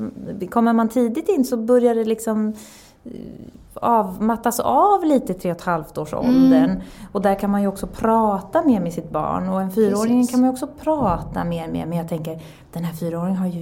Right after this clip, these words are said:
Speaker 1: just blivit stora syskon.
Speaker 2: Precis, det står ju att, ehm, han eller hon inte är jättenöjd över att ha
Speaker 1: Nej,
Speaker 2: blivit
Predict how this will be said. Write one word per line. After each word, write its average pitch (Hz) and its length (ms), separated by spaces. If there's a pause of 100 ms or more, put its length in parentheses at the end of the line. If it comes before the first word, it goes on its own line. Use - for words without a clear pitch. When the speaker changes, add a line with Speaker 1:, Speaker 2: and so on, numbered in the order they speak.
Speaker 1:
just - 720
blivit 160 500
stora 165 500
syskon. - 840
Speaker 2:
Precis, 254 420
det 254 80
står 247 260
ju 202 280
att, - 480
ehm, 180 840 (540)
han 196 320
eller 180 120
hon 180 160
inte 180 200
är 170 40
jättenöjd 190 800 (160)
över 208 300
att 254 60
ha 254 60
Speaker 1:
Nej, 226 340
Speaker 2:
blivit - 440